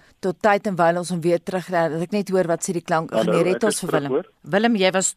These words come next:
Speaker 1: tjoep stil daar, het jy my vraag gehoor?
Speaker 2: Ek het jou vraag net halfpad gehoor. Kan jy herhaal asseblief?
Speaker 1: Dit gaan oor ekonomiese belange. Die Franse is daar, die Amerikaners is daar, hulle is almal betrokke by gasontginning in Cabo Delgado.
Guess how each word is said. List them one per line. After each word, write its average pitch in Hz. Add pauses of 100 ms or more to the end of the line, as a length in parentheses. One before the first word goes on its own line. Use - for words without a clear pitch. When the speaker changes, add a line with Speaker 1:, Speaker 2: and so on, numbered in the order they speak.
Speaker 1:
tjoep -
stil 240
daar, 190
het 165
jy 202
my 190
vraag 233
gehoor? 214 (600)
Speaker 2:
Ek 120
het 120
jou 113
vraag 120
net 113
halfpad 95
gehoor. 98
Kan 101
jy 101
herhaal 117
asseblief? 85 (460)
Speaker 1:
Dit 247
gaan 294
oor 254
ekonomiese 226
belange. 151
Die 170
Franse 240
is 220
daar, 214
die 208
Amerikaners 214
is 202
daar, 202
hulle 185
is 190
almal 202
betrokke 185
by 175
gasontginning 170
in 180
Cabo 170
Delgado. 147